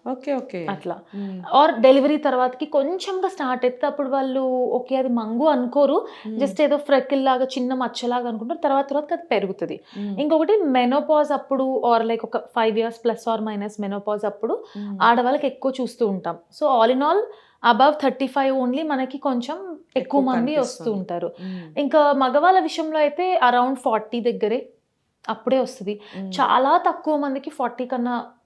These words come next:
Speaker 2: తక్కువ ఏజ్ అప్పుడు మగవాళ్ళకి చూస్తుంటాం. ఎందుకంటే వాళ్ళకి పేరెంట్స్‌కి ఇద్దరికి ఉండడమో, లేకపోతే వాళ్ళ పేరెంట్స్‌కి, గ్రాండ్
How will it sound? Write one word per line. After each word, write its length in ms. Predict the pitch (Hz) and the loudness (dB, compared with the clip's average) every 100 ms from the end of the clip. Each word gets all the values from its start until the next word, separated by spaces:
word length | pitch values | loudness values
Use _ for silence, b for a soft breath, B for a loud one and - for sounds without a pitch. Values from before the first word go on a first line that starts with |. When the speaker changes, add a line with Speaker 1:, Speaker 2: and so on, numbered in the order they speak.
| - | -8
Speaker 2:
తక్కువ 300 | 240 247 294 | -6 -2 2
ఏజ్ 280 | 269 233 226 | 4 2 2
అప్పుడు 400 | 240 240 294 294 220 | -2 0 0 0 -2
మగవాళ్ళకి 560 | 214 208 220 233 - 214 | -4 -2 0 -2 -4 -8
చూస్తుంటాం. 500 | 208 233 208 226 214 | -6 -6 -4 -4 -4
ఎందుకంటే 380 | 202 220 226 | -6 -6 -4
వాళ్ళకి 380 | 240 240 233 - B B B B _ - | -2 -2 -2 -8 B B B B _ 4
పేరెంట్స్‌కి 440 | 285 285 294 294 262 | 6 6 4 0 0
ఇద్దరికి 380 | 208 254 254 | 2 2 2
ఉండడమో, 520 | 254 233 226 226 226 220 | 0 2 2 2 0 0
లేకపోతే 420 | 220 220 226 233 | 0 -2 -2 0
వాళ్ళ 520 | 220 220 240 240 240 | 2 4 6 6 4
పేరెంట్స్‌కి, 560 | 233 233 220 220 220 - | 4 2 2 -2 -6 -2
గ్రాండ్ 320 | 233 226 226 | 0 0 -2